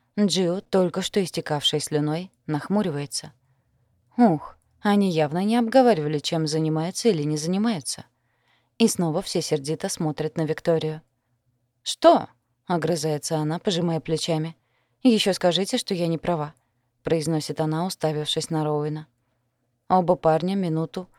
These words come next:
стоят в напряжении, а потом все начинают смеяться,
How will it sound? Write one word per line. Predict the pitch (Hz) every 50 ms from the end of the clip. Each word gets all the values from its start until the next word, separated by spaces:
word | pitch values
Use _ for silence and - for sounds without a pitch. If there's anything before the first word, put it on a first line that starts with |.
| _ _ _
стоят | - - - 185 175 165 156 151 -
в | 156 160
напряжении, | 160 151 - 151 151 143 143 147 147 151 160 180 196 208 - _ _ _ _ _ _ _
а | 214
потом | - - 175 - 220 262 269
все | - - 190 185
начинают | 202 208 - - 175 160 156 151
смеяться, | - - - 160 147 147 147 151 - - - -